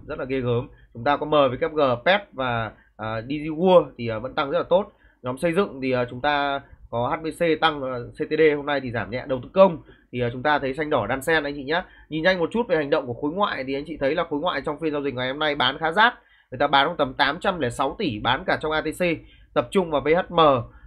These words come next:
ờ, Vietcombank, ờ, Vinamilk và mua dòng thì mua dòng D G C. Ok, thế thì, ờ, với những cái sự hành động của khối ngoại và cái sự vận động của thị trường và một vài các cái nhóm cổ phiếu thì thị trường trong các cái phiên giao dịch tiếp theo sẽ có cái biến động như thế nào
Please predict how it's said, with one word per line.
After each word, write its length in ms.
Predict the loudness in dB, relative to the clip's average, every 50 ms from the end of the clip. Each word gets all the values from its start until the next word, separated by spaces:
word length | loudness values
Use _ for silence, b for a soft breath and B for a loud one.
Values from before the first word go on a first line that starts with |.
| b b
ờ, 220 | -4 -2 0 0 -2
Vietcombank, 640 | -2 -2 -4 -2 4 6 6 6 6 2 -4 -10
ờ, 680 | -10 -8 -4 -2 -2 0 0 0 0 0 0 -2 -4 -6
Vinamilk 800 | -10 -12 -10 -6 -2 -2 0 0 2 2 2 2 0 -2 -6 -6
và 300 | -2 -2 0 0 0 -2
mua 180 | -2 -2 0
dòng 220 | 2 2 2 0 -2
thì 60 | -6
mua 160 | -6 -4 -2
dòng 180 | -2 -2 0 0
D 20 |
G 140 | -2 0 -2
C. 120 | 0 2 2 2 2 0 -4 -10 _ _ _ b b b b b b b b
Ok, 120 | -4 0
thế 280 | 2 2 2 2 0 0
thì, 180 | 0 2 6 6
ờ, 160 | 6 6 8
với 220 | 8 6 6 6
những 140 | 4 0 -6
cái 100 | -6 -6
sự 140 | -6 -4 -2
hành 180 | -2 -2 2
động 180 | 2 2 2 0
của 60 | -4
khối 180 | -6 -4 -2 0
ngoại 300 | 2 2 2 2 0 -2
và 120 | -2 -2
cái 80 | -4 -4
sự 140 | -8 -6 -4
vận 180 | -4 -4 -2
động 200 | 0 -2 -2 -2
của 80 | -6 -8 -8
thị 100 | -8 -4
trường 300 | 0 4 4 4 2 0 B B B B B B
và 140 | -2 -2 0
một 160 | 0 -2 -2 0
vài 240 | 2 2 2 2 0
các 80 | -4
cái 120 | -6 -4 -2
nhóm 140 | -2 -2 -2
cổ 100 | -4 -6
phiếu 320 | -2 0 0 0 0 0 -2 b b b b
thì 100 | -10 -8 -8
thị 80 | -6 -2
trường 220 | 2 2 2 2 2
trong 200 | 0 0 2 0
các 100 | -2 -4
cái 100 | -4 -4
phiên 140 | -4 -2 0
giao 100 | 0 0
dịch 180 | -2 -2 -4
tiếp 120 | -6 -6 -2 2
theo 220 | 2 4 4 2 0
sẽ 80 | -2 -2 -2
có 100 | -2 -2
cái 100 | -2 -2
biến 160 | -4 -2 0
động 200 | 0 -2 -2 -2
như 140 | -6 -2 2
thế 120 | 2 4
nào 340 | 6 8 8 8 6 4